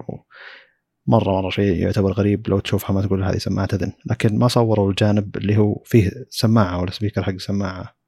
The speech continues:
مو السبيكر، يعني سبيكر صغير جدا. سو-، صوروا الجانب اللي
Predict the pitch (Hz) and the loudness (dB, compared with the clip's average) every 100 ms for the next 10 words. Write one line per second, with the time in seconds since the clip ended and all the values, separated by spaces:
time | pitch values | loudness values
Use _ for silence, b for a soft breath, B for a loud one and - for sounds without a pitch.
0 | _ - 117 101 92 104 98 - 131 127 | _ -6 0 0 -2 -4 -4 -6 -6 -8
1 | - - 107 - 95 - _ - - 113 | -12 -6 -6 -4 -6 -8 _ -6 -2 0
2 | 95 - - - - B B B B B | 0 -4 -8 -10 -10 B B B B B
3 | B B _ - - - 131 - - 135 | B B _ -6 -2 2 2 0 4 6
4 | 120 110 113 120 107 98 95 | 8 6 6 6 6 4 4